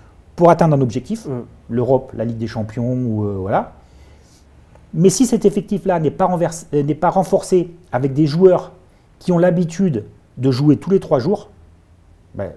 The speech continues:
Speaker 1: tu peux éventuellement performer en Ligue des Champions, performer éventuellement en Europa League, mais après, quand tu rejoues le dimanche à quinze heures contre une équipe, euh, contre une équipe, euh,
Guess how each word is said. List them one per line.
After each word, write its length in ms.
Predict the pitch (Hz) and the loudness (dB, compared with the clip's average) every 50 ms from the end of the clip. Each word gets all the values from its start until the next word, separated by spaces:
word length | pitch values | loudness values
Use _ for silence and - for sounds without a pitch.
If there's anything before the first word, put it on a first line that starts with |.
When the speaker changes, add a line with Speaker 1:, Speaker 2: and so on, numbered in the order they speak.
| - _ _ - _ _ - _ _ _ - - | -20 _ _ -20 _ _ -20 _ _ _ -20 -14
Speaker 1:
tu 120 | - 127 113 | -12 -12 -10
peux 160 | 110 139 135 | -6 -4 -4
éventuellement 420 | 131 135 139 123 - 139 143 - | -4 -4 -6 -6 -6 -4 -4 -4
performer 560 | - - 139 - - - 131 135 139 139 135 | -4 -4 -6 -4 -4 -6 -4 -2 -2 -4 -4
en 40 | 127 | -4
Ligue 120 | 120 120 110 | -6 -6 -6
des 100 | 110 117 | -8 -10
Champions, 380 | 113 - 113 110 - 135 151 165 - - - - - _ _ _ - - - - - - _ _ _ _ _ _ | -8 -8 -10 -8 -8 -10 -12 -12 -16 -20 -20 -20 -20 _ _ _ -20 -20 -20 -20 -20 -20 _ _ _ _ _ _
performer 380 | - - - - 165 151 151 147 | -4 -4 -4 -2 -4 -2 -2 -2
éventuellement 560 | 139 131 131 120 - 135 127 123 131 131 131 | -4 -4 -6 -6 -6 -6 -6 -4 -4 -4 -4
en 40 | 123 | -4
Europa 320 | 120 117 117 113 113 110 | -4 -2 -4 -4 -4 -4
League, 200 | 104 117 147 170 - - _ _ - _ _ - - _ _ _ _ _ - | -6 -6 -6 -8 -12 -18 _ _ -20 _ _ -20 -20 _ _ _ _ _ -6
mais 120 | 120 123 | -2 -2
après, 220 | 127 120 - 147 139 | -2 0 0 -2 -2
quand 120 | - 127 | -2 -8
tu 140 | 113 - 117 | -8 -8 -4
rejoues 260 | 113 131 120 120 147 | -4 -2 -2 -2 -4
le 60 | 139 | -4
dimanche 320 | 120 131 127 139 131 - 127 | -4 -4 -4 -4 -6 -8 -10
à 40 | |
quinze 280 | 107 - 127 123 117 131 | -8 -8 -8 -6 -4 -2
heures 140 | 135 131 - | -4 -4 -4
contre 200 | - 110 - - | -8 -12 -10 -8
une 80 | 113 | -8
équipe, 340 | 117 113 113 - 139 123 - | -8 -8 -8 -8 -10 -10 -8
euh, 140 | 117 113 110 110 - - - | -10 -10 -10 -10 -14 -20 -16
contre 180 | - 131 123 - | -14 -14 -8 -6
une 80 | 127 127 | -6 -6
équipe, 320 | 127 120 - 147 - - | -6 -4 -6 -8 -6 -6
euh, 240 | 120 113 110 110 | -6 -6 -4 -6